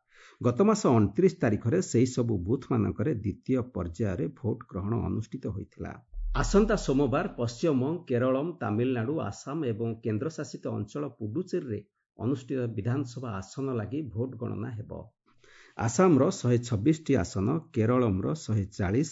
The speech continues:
ଏବଂ ପୁଡୁଚେରୀରେ ତିରିଶଟି ଆସନ ପାଇଁ ଏପ୍ରିଲ ନଅ ତାରିଖରେ ମତଦାନ ଅନୁଷ୍ଠିତ ହୋଇଥିଲା।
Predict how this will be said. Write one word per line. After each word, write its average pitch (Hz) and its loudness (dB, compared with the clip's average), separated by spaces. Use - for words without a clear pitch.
ଏବଂ 95 2
ପୁଡୁଚେରୀରେ 110 2
ତିରିଶଟି 117 -2
ଆସନ 87 -4
ପାଇଁ 131 -2
ଏପ୍ରିଲ 123 4
ନଅ 104 6
ତାରିଖରେ 120 0
ମତଦାନ 110 2
ଅନୁଷ୍ଠିତ 92 -2
ହୋଇଥିଲା। 80 -6